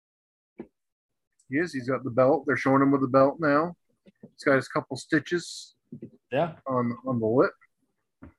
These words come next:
Speaker 2: You know, so, um,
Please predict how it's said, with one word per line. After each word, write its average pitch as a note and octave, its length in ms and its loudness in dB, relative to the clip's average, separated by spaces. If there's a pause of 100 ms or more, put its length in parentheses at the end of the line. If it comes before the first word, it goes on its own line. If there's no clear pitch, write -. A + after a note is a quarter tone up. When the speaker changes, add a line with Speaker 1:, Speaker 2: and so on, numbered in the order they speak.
(1700)
Speaker 2:
You G3 160 6
know, F3 240 4
so, D#3+ 360 4
um, C3+ 440 0